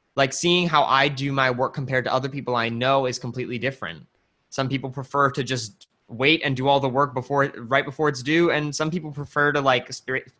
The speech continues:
space it out. Some people do all the work as soon as they get it.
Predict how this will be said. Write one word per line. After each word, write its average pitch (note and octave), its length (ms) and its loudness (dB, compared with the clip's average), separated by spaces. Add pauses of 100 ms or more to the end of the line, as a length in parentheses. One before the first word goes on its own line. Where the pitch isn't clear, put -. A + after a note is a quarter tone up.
(100)
space D3 400 0
it D#3 80 4
out. D#3 180 6
Some D3+ 160 -2
people C#3+ 220 -2
do C3 180 -2
all C3 160 2
the C#3+ 80 -2
work C#3 240 -2
as C3+ 100 -4
soon C#3+ 140 -4
as C3+ 80 -6
they C3+ 120 -2
get B2+ 180 2
it. D#3+ 180 0